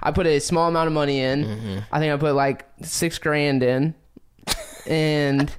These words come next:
Speaker 2: <laughs> I don't have time for you, bro.
Speaker 1: And it grew.
Speaker 2: And what year was this that you put it in?
Speaker 1: Oh, no, no, like, this is six months ago.
Speaker 2: Oh, okay, all right, all right, all right.
Speaker 1: This
Speaker 2: All
Speaker 1: isn't
Speaker 2: right, all
Speaker 1: years
Speaker 2: right.
Speaker 1: ago.
Speaker 2: Oh,
Speaker 1: This
Speaker 2: okay,
Speaker 1: is,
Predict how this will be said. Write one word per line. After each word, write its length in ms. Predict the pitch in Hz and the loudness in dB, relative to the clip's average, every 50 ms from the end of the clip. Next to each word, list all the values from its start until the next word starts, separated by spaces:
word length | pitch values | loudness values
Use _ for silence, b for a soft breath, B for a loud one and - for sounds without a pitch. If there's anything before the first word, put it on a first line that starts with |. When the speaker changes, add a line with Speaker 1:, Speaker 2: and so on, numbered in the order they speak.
| - - | -14 -14
Speaker 2:
<laughs> 120 | - - | -10 -6
I 40 | - | -4
don't 140 | 131 - - | -4 -2 -4
have 140 | 107 110 - | -6 -4 -4
time 220 | - - - 113 - | -4 -4 -4 -6 -10
for 80 | - | -10
you, 300 | - 107 104 - 104 104 | -8 -8 -8 -6 -8 -8
bro. 280 | - - - 113 - - - - - - | -8 -6 -4 -4 -4 -6 -10 -16 -10 -4
Speaker 1:
And 840 | 170 170 165 160 156 156 151 151 151 151 151 147 147 147 120 - - - B B B B | -2 0 2 2 2 0 0 0 0 0 0 0 0 -2 -2 -6 -10 -16 B B B B
it 120 | B 165 160 | B 0 0
grew. 360 | 175 208 214 185 135 107 - - - - - - B B B B B B B B B | 2 2 2 2 2 0 -2 -4 -10 -20 -20 -20 B B B B B B B B B
Speaker 2:
And 100 | - 127 | 2 4
what 160 | 139 147 143 | 4 4 6
year 160 | 147 147 139 | 6 6 6
was 160 | 123 113 104 107 | 6 4 2 0
this 140 | 101 95 - | -2 -2 -2
that 140 | 107 104 - | -4 -4 -4
you 60 | - | -4
put 140 | - 117 101 | -2 0 0
it 100 | 98 95 | 0 0
in? 160 | 92 101 107 - | 0 -2 -2 2
Speaker 1:
Oh, 220 | - 208 202 190 185 | 4 4 4 4 4
no, 100 | 170 151 | 2 0
no, 140 | 139 131 120 | 0 0 2
like, 220 | 123 135 139 147 | 2 2 0 0
this 140 | 170 180 165 | 0 -2 -2
is 60 | 151 | -2
six 220 | - - 147 - | -4 -4 -4 -4
months 180 | - 107 - - | -6 -8 -8 -10
ago. 200 | - 58 64 - - - | -10 -10 -10 -10 -8 -4
Speaker 2:
Oh, 160 | - 101 101 | 0 0 0
okay, 180 | 101 - 104 90 | 2 0 0 0
all 100 | 92 82 | 0 0
right, 140 | 76 73 64 | -2 -4 -6
all 80 | 57 64 | -10 -12
right, 80 | 55 | -12
all 60 | 52 | -12
right. 80 | 50 - | -8 -2
Speaker 1:
This 220 | - 170 180 165 | 0 0 2 2
Speaker 2:
All 60 | 180 170 | 2 2
Speaker 1:
isn't 200 | 160 165 151 139 | 2 2 2 2
Speaker 2:
right, 20 | - | 2
all 60 | 139 | 2
Speaker 1:
years 180 | 135 127 123 127 | 2 0 0 0
Speaker 2:
right. 40 | 127 117 | 0 0
Speaker 1:
ago. 240 | 110 92 80 69 - | 0 0 0 2 4
Speaker 2:
Oh, 120 | 190 202 180 | 6 6 6
Speaker 1:
This 80 | 165 160 | 6 6
Speaker 2:
okay, 160 | 151 135 127 | 4 4 4
Speaker 1:
is, 40 | - | 4